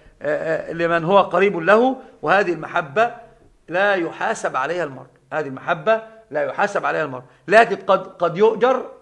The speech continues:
قد يؤجر وقد يأثم. قد يؤجر عندما، عندما ي-، يعني، آه، تكون محبته وهي المحبة الجبلية يجعلها لله جل في علاه، ويجعلها تستلزم ما يحبه الله جل في علاه،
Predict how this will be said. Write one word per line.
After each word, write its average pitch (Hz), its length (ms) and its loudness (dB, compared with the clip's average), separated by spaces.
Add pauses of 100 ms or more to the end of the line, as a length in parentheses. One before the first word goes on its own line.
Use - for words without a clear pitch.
(360)
قد 139 180 -8
يؤجر 202 440 -2
وقد 165 300 -2
يأثم. 175 340 -2 (680)
قد 175 160 2
يؤجر 233 380 6
عندما، 214 440 0 (460)
عندما 196 540 -2 (200)
ي-، 147 40 -12
يعني، 151 680 -8 (280)
آه، 143 160 -8
تكون 226 380 -2
محبته 202 720 0 (380)
وهي 190 220 4
المحبة 190 420 2
الجبلية 165 520 -2
يجعلها 185 680 0
لله 165 260 -2
جل 165 220 -6
في 151 120 -12
علاه، 127 220 -12 (1500)
ويجعلها 185 480 4
تستلزم 208 680 -2
ما 180 140 -2
يحبه 180 480 -2
الله 185 160 6
جل 160 200 -2
في - 80 -12
علاه، 127 180 -10